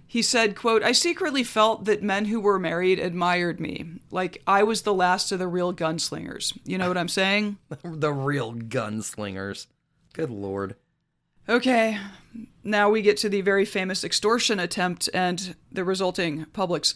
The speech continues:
Speaker 1: sex scandal.
Speaker 2: This story really is a real ride if it's a complete secret or everyone knows about it.
Speaker 1: I mean,
Speaker 2: extortion plot?
Speaker 1: Okay, so again, he married in March of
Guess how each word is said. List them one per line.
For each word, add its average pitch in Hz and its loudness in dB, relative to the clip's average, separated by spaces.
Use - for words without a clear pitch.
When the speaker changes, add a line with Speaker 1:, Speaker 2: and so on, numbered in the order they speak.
Speaker 1:
sex 196 0
scandal. 170 -2
Speaker 2:
This 403 4
story 226 2
really 160 4
is 147 0
a 113 4
real 233 2
ride 208 4
if 143 2
it's 135 -2
a 127 -2
complete 247 -2
secret 147 0
or 196 2
everyone 151 0
knows 254 -4
about 82 -4
it. - -8
Speaker 1:
I 170 -2
mean, 165 -2
Speaker 2:
extortion 151 0
plot? 349 2
Speaker 1:
Okay, 233 6
so 233 6
again, 214 6
he 233 4
married 233 4
in 202 -2
March - -4
of 160 0